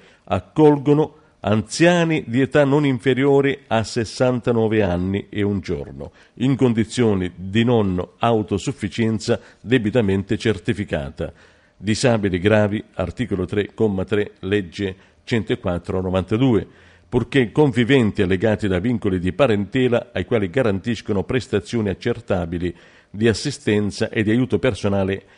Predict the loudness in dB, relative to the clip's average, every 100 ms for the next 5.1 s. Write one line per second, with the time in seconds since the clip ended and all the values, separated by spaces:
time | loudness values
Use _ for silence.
0 | _ -2 -2 0 0 0 2 2 2 2
1 | 2 2 2 0 -2 -4 0 2 2 0
2 | 0 0 2 2 0 -2 -4 -2 -2 -2
3 | -2 0 0 -2 -6 -8 -18 _ -2 -2
4 | -2 -2 -2 0 0 0 0 -2 -2 -6